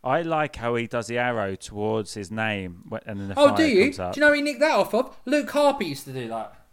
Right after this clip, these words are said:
Speaker 1: No, he
Speaker 2: Just
Speaker 1: didn't.
Speaker 2: stole, yes, he did.
Speaker 1: What?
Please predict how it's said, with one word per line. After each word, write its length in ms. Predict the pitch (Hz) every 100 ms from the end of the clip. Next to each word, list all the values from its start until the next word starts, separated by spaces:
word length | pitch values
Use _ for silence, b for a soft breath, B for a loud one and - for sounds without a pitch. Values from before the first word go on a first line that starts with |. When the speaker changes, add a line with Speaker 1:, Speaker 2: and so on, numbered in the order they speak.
| _ - _ _ _ _ -
Speaker 1:
No, 140 | 190
he 140 | 101
Speaker 2:
Just 220 | 92 - -
Speaker 1:
didn't. 80 |
Speaker 2:
stole, 260 | 160 285 269
yes, 200 | 202 254
he 120 | 277 254
did. 320 | 269 180 - _ _ _ _ _ _ _ _ _ _
Speaker 1:
What? 340 | 196 330 392